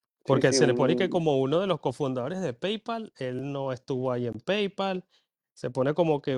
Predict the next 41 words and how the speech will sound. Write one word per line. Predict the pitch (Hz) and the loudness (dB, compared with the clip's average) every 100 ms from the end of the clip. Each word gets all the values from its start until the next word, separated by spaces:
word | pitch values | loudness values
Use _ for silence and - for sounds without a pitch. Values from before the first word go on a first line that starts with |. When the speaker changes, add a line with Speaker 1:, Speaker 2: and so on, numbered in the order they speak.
| 127 | 0
Speaker 2:
una | 147 156 | 0 2
de | 165 | 2
las | 135 | 0
grandes | - - | -2 -2
Speaker 1:
No. | 131 156 160 | 6 6 6
Speaker 2:
mentes | 156 165 151 | 0 -2 0
de | 127 | -2
Tesla, | - 190 202 185 202 180 | 0 0 0 -2 -6 -6
él | 131 123 | -8 -6
lo | 135 | -4
único | 139 143 143 | -4 -4 -6
que | 135 | -6
hizo | 120 | -6
fue | 131 143 | -8 -6
comprar | 131 135 127 | -6 -4 -4
la | 135 | -4
compañía | 135 131 120 113 123 135 | -4 -4 -4 -4 -4 -4
que | 120 | -6
ya | |
existía. | 113 - 117 _ 165 202 196 185 180 - _ _ - | -6 -6 -10 _ 0 2 4 2 0 -6 _ _ 4
Speaker 1:
Y, | 139 - - _ - | 4 2 -16 _ 0
y | 131 | 8
¿sabes | 143 170 | 10 10
qué | 190 | 10
es | |
lo | 190 | 8
más | 190 | 8
molesto, | 190 180 143 | 8 8 6
Vidal? | 151 147 110 - | 8 8 6 2
Una | 131 147 | 4 6
vez, | 160 | 6
o | |
sea, | 139 110 120 117 - | 6 8 8 6 4
ha-, | - 123 | 8 8
han | 143 | 8
habido | 170 175 | 6 4
personas | 160 160 151 | 2 0 0
con | 117 | 2
que | 110 | 6
he | |
hablado | 139 170 131 98 | 8 8 8 6